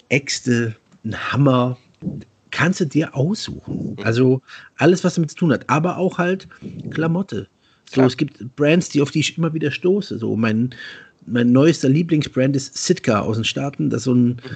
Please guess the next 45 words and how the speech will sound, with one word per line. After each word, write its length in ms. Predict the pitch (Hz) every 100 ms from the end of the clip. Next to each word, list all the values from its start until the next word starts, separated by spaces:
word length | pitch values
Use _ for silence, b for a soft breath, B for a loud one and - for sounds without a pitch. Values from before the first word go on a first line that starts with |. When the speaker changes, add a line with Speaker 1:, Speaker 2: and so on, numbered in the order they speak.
| B
Speaker 1:
so 160 | - 120
ein 160 | 113 120
Hunting-Brand. 640 | 143 147 135 131 123 123
Ist 140 | - -
halt, 240 | - - _ - - - - -
das 220 | 131 -
Zeug 220 | - 147
ist 120 | 156 151
halt 140 | 135 _
ultra 360 | - 214 - 202
geil, 400 | 160 147 147 185 - B B B
aber 160 | - 127
das 120 | 135
versteht 300 | 147 - 165
hier 100 | -
in 60 | 139
Deutschland 320 | 143 151 -
eh 100 | 175
wieder 180 | 170 147
keiner, 260 | 139 156 156
weil 80 | 127
die 80 |
dann 240 | 127 131 131
direkt 320 | 123 160 -
denken, 400 | 151 143 165 170 B B B -
ähm, 340 | 135 135 131 131
an 160 | 135
diese, 480 | 131 135 139 139 131
äh, 120 | 123 120
amerikanischen 580 | 123 127 139 156 -
Sitcoms 520 | 135 185 180 160 160 147
mit 140 | 139
diesen, 400 | 143 135 143 135 B B -
mit 120 | 131
diesen 340 | 139 139 131
Gänse- 300 | 143 165 170
oder 160 | 151 143
Entenjägern, 680 | 160 165 151 131 135 143 151
die 120 | 139
auch 160 | 131 160
nur 140 | 151
in 60 | 131
Speaker 2:
Ja. 100 | 160
Speaker 1:
Mossy 280 | 165 160 160
Oak 300 | 180 190